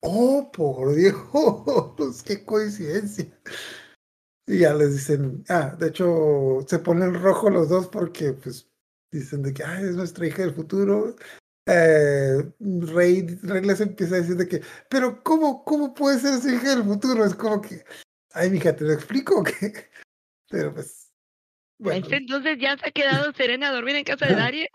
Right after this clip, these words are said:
Speaker 2: varias veces.
Speaker 1: Ay, de hecho, sí, de hecho, había olvidado eso. En el manga sí hay una escena como que sí se da a entender, ¿no?
Speaker 2: Varias, varias.
Speaker 1: Mm, bueno, ahorita, <laughs> ahorita había una de que, no me acuerdo, hay una escena en la que no me acuerdo por qué.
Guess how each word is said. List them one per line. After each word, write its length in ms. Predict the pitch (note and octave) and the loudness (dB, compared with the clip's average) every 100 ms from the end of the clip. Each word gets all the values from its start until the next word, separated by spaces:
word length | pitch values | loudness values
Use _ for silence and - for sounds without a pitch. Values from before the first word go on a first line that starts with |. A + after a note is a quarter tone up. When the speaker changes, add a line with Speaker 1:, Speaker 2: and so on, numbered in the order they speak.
| A#3 - _ _ - | -18 -20 _ _ -6
Speaker 2:
varias 300 | E3 E3 E3 | -4 -4 -8
veces. 340 | D#3+ - _ _ _ _ _ | -10 -10 _ _ _ _ _
Speaker 1:
Ay, 260 | A3 G#3+ G3 | 2 4 4
de 80 | F#3 | 2
hecho, 220 | G3+ G3+ | 2 0
sí, 380 | - F#3 F3 E3+ | 0 -4 -2 0
de 100 | D#3+ | -2
hecho, 540 | D#3+ D#3+ D3+ C#3 C#3 | 0 2 2 2 0
había 220 | D3 D3 D3+ | 0 2 0
olvidado 380 | D3+ D3 D3 | 2 2 2
eso. 240 | C#3+ C#3 - | 0 0 -2
En 100 | D3+ | 0
el 120 | D3 | 0
manga 300 | C#3+ C#3+ D3+ | -2 0 -2
sí 120 | D3+ | 0
hay 140 | D#3 D3+ | 0 0
una 120 | D#3 | -4
escena 380 | - D#3+ D3+ D3 | -2 -2 -2 -4
como 380 | - C#3 C3 - | -6 -6 -8 -10
que 300 | C#3+ C3+ - | -8 -8 -8
sí 140 | - | -10
se 120 | C#3+ D#3+ | 0 4
da 60 | |
a 20 | D3+ | 4
entender, 560 | D3+ D#3+ C#3+ C3+ C3+ | 4 0 0 2 0
¿no? 160 | G3+ F3+ | 0 -4
Speaker 2:
Varias, 100 | D3+ - _ _ _ _ _ _ _ - | -6 -14 _ _ _ _ _ _ _ -4
varias. 440 | F3 A3 G#3+ F3 | -2 0 -2 -2
Speaker 1:
Mm, 240 | E3+ E3+ G3 | -4 -4 2
bueno, 200 | G3 D#3 | 4 4
ahorita, 480 | D3 F3+ E3 - - | 6 4 4 -2 0
<laughs> 0 | |
ahorita 440 | E3 A#3 A3 A3 | 2 4 4 6
había 240 | G3 G3 F#3+ | 6 6 6
una 260 | F#3+ F#3+ | 4 2
de 140 | F#3 F3 | 4 2
que, 560 | - D3+ C#3 C3 C3 - - - - | 0 -4 -2 -6 -8 -18 -20 -20 -4
no 100 | F3 | 0
me 80 | G3 | 0
acuerdo, 320 | G3 F#3+ G#3 | 0 0 4
hay 140 | G3 | 6
una 120 | G3 | 8
escena 240 | G#3 G#3+ G#3 | 6 6 6
en 80 | G3+ | 4
la 120 | F#3 | 2
que 180 | F3 E3 | 0 -2
no 100 | E3+ | -2
me 60 | |
acuerdo 240 | F#3+ G#3+ G#3 | -2 -4 -4
por 220 | D#3+ C#3 | -6 -8
qué. 440 | - D3+ E3 F3+ | -6 -4 -4 -8